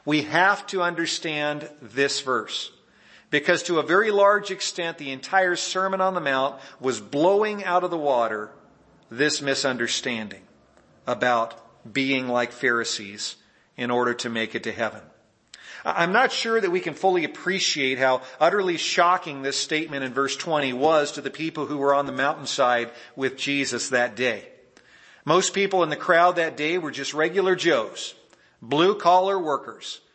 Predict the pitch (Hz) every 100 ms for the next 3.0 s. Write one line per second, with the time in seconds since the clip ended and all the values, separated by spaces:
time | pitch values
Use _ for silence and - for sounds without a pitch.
0 | _ _ 135 147 - 151 160 120 110 -
1 | 165 175 180 180 190 190 127 120 127 107
2 | - - 175 - 170 160 165 180 143 107